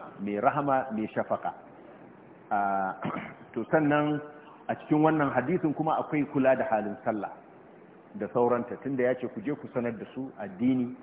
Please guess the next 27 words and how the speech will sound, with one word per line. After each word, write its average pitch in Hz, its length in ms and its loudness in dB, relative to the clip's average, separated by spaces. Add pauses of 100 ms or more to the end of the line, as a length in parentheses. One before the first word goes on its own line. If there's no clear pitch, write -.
(520)
kuma 117 480 2
ku 110 100 -10
sanar 131 240 -2
da 113 160 -4
su 113 140 -8 (100)
sallah 135 320 -2
kaza 151 360 -4
lokaci 127 400 -10
kaza. 92 260 -12 (500)
Nuna 127 220 0
cewar, 127 540 0 (160)
wato, 107 340 -4
muhimmin 151 520 0
abin 123 220 -2
da 123 100 0
za 123 100 4
a - 180 2
so 123 80 0
mu 120 100 0
nuna 117 320 0
mutane 131 520 0 (580)
shine 127 320 4
al'amarin 104 640 -4
sallah 98 300 2 (100)
idan 101 260 -2
suka - 180 -10
musulunta. 98 540 -6